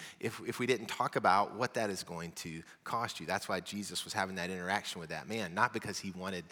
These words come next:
you know, some money from the man. He just knew what were the barriers to him understanding the free reception of what he would,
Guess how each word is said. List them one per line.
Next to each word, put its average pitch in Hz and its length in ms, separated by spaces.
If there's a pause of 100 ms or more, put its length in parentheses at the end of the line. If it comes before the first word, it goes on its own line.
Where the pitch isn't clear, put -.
(280)
you 98 80
know, 82 120
some 85 260
money 101 300
from 85 240
the 76 80
man. 92 320
He 101 160
just 101 260
knew 110 540 (240)
what 95 160
were 92 100
the 82 100
barriers 101 640
to - 80
him 120 560
understanding 95 1080 (260)
the - 60
free 110 340
reception 92 560
of 80 140
what - 160
he 87 180
would, 78 200